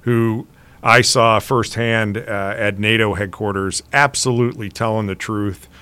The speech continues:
uh, to government officials, to ambassadors at nato about what this was gonna look like. So nobody should have been surprised, and, and I would never blame somebody like Miller for not speaking up. That guy,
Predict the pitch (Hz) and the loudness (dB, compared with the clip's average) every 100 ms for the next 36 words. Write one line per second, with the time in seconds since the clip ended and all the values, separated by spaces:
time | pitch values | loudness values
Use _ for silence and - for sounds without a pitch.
0 | - - - 87 85 90 - - - - | -20 -20 -12 -10 -8 -10 -14 -20 -20 -20
1 | - 113 104 95 98 113 113 110 101 92 | -8 -4 -4 -2 2 4 4 0 -2 -2
2 | 113 101 110 101 92 - - - 104 98 | -2 -2 -4 -4 -4 -8 -10 -6 -4 -4
3 | 113 117 101 104 110 - 104 98 90 101 | -6 -4 0 2 2 2 -2 -4 -4 -6
4 | 95 98 98 95 92 87 - - - 92 | -4 -4 -2 -2 -2 -6 -14 -20 -10 -2
5 | 95 92 - - - 110 113 - 104 - | 0 -2 -6 -20 -8 2 2 2 -4 -4
6 | 101 117 95 92 101 - 92 80 - - | -6 -4 -4 -2 -4 -4 -8 -10 -12 -18
7 | - 101 110 143 139 117 131 117 107 101 | -8 0 4 6 6 4 0 0 -2 -2
8 | - 95 117 107 92 87 85 - - - | -6 -4 0 0 0 -4 -8 -12 -18 -20
9 | - - 98 92 92 101 98 110 107 104 | -14 -6 -4 -4 -6 -4 0 0 -2 -2
10 | 110 113 104 92 98 98 98 90 107 95 | 0 0 0 -4 -4 -4 -4 -4 -4 -4
11 | 95 92 90 95 98 98 90 95 90 90 | -6 -6 -8 -8 -6 -4 -6 -8 -10 -8
12 | - 101 90 92 87 82 101 87 98 87 | -8 -8 -8 -8 -8 -8 -8 -4 -4 -4